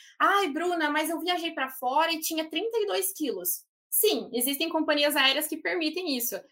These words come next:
Se você tá viajando com outras companhias pra fora, que aí as regras são totalmente diferentes das que a gente tá acostumado a viajar aqui no Brasil, às vezes a medida pode ser maior. Isso também tem que levar em consideração se você não é um cliente especial. Então, se você viaja muito com a companhia aérea, você já gera uma fidelidade, né?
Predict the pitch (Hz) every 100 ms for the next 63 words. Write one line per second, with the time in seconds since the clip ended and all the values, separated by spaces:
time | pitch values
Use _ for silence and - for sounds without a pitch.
0 | - 233 254 269 285 285 277 269 269 254
1 | - 294 269 262 247 240 - 208 - 226
2 | 262 320 233 254 254 262 262 247 254 254
3 | 240 254 311 269 254 - - 226 226 277
4 | - - _ 233 233 247 240 247 - 233
5 | - 233 220 226 220 214 208 214 - 233
6 | 208 208 208 320 - _ _ 311 302 269
7 | 277 269 277 262 262 262 269 - 269 285
8 | 214 - _ _ _ - 277 403 427 359
9 | 294 269 302 277 277 254 240 254 262 254
10 | 226 208 - 277 254 - _ - 294 320
11 | 320 302 302 311 277 285 320 320 - 294
12 | - 320 220 202 - _ _ 269 262 381
13 | 427 330 294 262 240 214 233 302 339 -
14 | 226 220 220 208 208 202 214 277 247 233
15 | 262 302 311 285 302 311 311 277 311 440
16 | 285 247 233 196 190 196 269